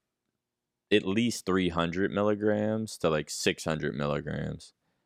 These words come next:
And I remember one time I bought, like, five hundred pills at once. And I was just, I was spending so much money on drugs, like,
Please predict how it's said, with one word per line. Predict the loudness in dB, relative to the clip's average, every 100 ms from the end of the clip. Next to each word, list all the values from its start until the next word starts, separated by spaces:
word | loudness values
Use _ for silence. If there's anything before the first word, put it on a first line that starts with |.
| _ _ _ _ -2
And | 0 2 0 -2 -2 -4 -10 _ -2
I |
remember | 0 0 0 0
one | 0
time | 0 0 0 -2 -6 -4
I |
bought, | -2 0
like, | -2 -6
five | -14 -6 -2 -2 -2
hundred | -4 -2 -2 0
pills | 0 0 0
at | -4
once. | -4 -4 -2 -4 -10 -18 _ _ _ _ _ _ _ _ _ -10
And | -4 -4 -2
I | 0
was | 0
just, | -2 -4 0
I | 0
was | 0
spending | -4 -4 -4
so | -4 -2 -2
much | -2 -6 -4
money | -4 -2 -2
on | -2 -4
drugs, | -2 0 0 0 -4 -12 -18 _ _ -10
like, | -8